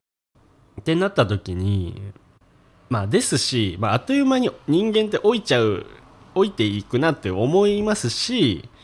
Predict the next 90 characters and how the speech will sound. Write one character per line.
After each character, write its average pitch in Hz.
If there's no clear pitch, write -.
明 117
日 214
何 175
か 107
事 113
故 131
に 107
遭 98
っ 110
た 107
り 98
す -
る 131
か 110
も 92
し 101
れ 101
な 107
い 95
し、 95
と 107
か 98
考 135
え 143
な 139
が 107
ら、 85
考 233
え 370
な 349
が 156
ら 127
っ 117
て 98
何 285
か 120
を 117
選 123
択 131
す -
る 135
と 131
き 120
に 117
は、 131
な 113
ん 101
か、 107
後 427
悔 104
し -
な 110
い 110
よ 101
う 95
に、 104
な 107
ん -
か 101
迷 117
っ 214
た 95
ら 90
や 90
ろ 104
う 82
と -
は 98
思 80
い 85
ま 85
す -
ね。 -
そ -
れ 180
が 180
大 175
き 175
い -
こ 135
と 143
で 135
も 160
小 -
さ 110
い 101
こ 95
と 90
で 82
も 73